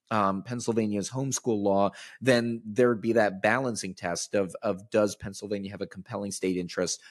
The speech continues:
to have this strict homeschool law? I, I don't know the answer to that, but I think laws like these would certainly help homeschool parents, would help private school parents, would help public school parents to be able to have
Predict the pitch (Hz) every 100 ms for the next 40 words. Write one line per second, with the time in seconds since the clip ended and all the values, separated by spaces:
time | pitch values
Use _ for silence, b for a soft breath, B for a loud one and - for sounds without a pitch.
0 | b - 110 101 95 95 - - 87 -
1 | 92 87 - 82 76 73 - 110 127 127
2 | _ - 131 117 147 165 143 131 120 127
3 | 135 127 139 143 139 B B _ 139 123
4 | 123 135 127 120 69 - - 113 117 127
5 | 117 113 - 113 101 98 - - 131 123
6 | 123 120 110 101 98 b b b b -
7 | 160 151 - 143 139 131 127 127 123 -
8 | 101 101 101 - - 120 139 131 - 127
9 | 113 113 113 107 - 104 107 95 - -
10 | 135 139 131 - 131 120 - 110 117 113
11 | 127 110 104 107 104 104 107 101